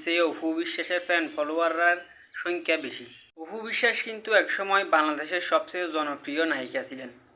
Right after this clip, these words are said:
বাংলা সিনেমাতে সবচেয়ে জনপ্রিয় নায়িকা ছিলেন একসময় অপু বিশ্বাস এবং শাকিব খান। এই অপু বিশ্বাস এবং শাকিব খানের জুটি কিন্তু একসময় সেরা ছিল, তখনই কিন্তু অপু বিশ্বাস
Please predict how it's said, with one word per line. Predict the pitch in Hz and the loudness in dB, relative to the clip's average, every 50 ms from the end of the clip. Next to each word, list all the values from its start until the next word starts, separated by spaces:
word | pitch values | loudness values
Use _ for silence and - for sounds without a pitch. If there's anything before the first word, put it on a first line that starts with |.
| _ _ _ _ _ - | _ _ _ _ _ -8
বাংলা | 135 135 135 135 131 | -6 -4 -4 -6 -4
সিনেমাতে | 156 156 160 156 160 156 170 165 160 - | -4 -2 -2 -2 -2 -2 -2 -4 -2 -2
সবচেয়ে | 151 156 - 165 160 160 | -4 -4 -4 -6 -4 -2
জনপ্রিয় | 160 156 147 143 - - 151 143 139 139 | -2 -2 -2 -4 -6 -8 -6 -4 -4 -4
নায়িকা | 139 139 135 - 131 127 | -4 -6 -6 -8 -10 -10
ছিলেন | - 165 175 175 175 | -8 -6 -4 -2 -2
একসময় | 156 143 - - 165 175 175 165 147 | -2 -4 -4 -6 -4 -4 -4 -4 -4
অপু | 139 143 | -6 -6
বিশ্বাস | 143 147 156 151 151 185 190 190 190 - _ _ _ _ _ _ _ - | -8 -8 -8 -2 0 0 0 0 -2 -10 _ _ _ _ _ _ _ -4
এবং | 151 156 175 190 196 - - | -2 0 0 0 -2 -2 -4
শাকিব | - 175 160 156 151 - - | -4 -4 -4 -6 -10 -6 -6
খান। | 147 - - - - _ _ _ _ _ _ _ _ - - | -6 -6 -6 -12 -20 _ _ _ _ _ _ _ _ -18 -10
এই | 147 147 151 | -6 -4 -4
অপু | 147 147 170 175 180 | -4 -4 -6 -8 -8
বিশ্বাস | 185 - 202 190 175 180 170 | -6 -4 -4 0 0 0 0
এবং | 175 180 180 175 | 0 -2 -4 -4
শাকিব | - 190 180 165 156 139 - - | -4 -4 -4 -4 -8 -12 -10 -2
খানের | - 165 175 185 185 185 190 190 185 175 147 | 0 0 0 2 0 0 0 -2 -2 -6 -10
জুটি | 143 143 147 143 139 135 160 | -12 -10 -8 -10 -8 -6 -6
কিন্তু | 165 165 165 180 | -6 -2 -2 -2
একসময় | 160 147 - - 165 160 165 165 | -2 -2 -4 -4 -4 -4 -4 -2
সেরা | 165 165 156 147 135 131 | 0 0 0 0 0 -2
ছিল, | 127 120 120 - _ - _ _ _ _ _ _ _ _ _ _ _ _ _ _ _ _ _ _ | -8 -16 -18 -20 _ -20 _ _ _ _ _ _ _ _ _ _ _ _ _ _ _ _ _ _
তখনই | 147 151 151 151 196 202 202 202 202 | 2 2 2 2 0 -2 -2 -4 -4
কিন্তু | 208 202 190 - 196 185 165 | -6 -8 -6 -4 -2 -2 -2
অপু | 151 156 | -2 -4
বিশ্বাস | 165 175 - - - 190 185 185 | -6 -6 -6 0 2 2 2 2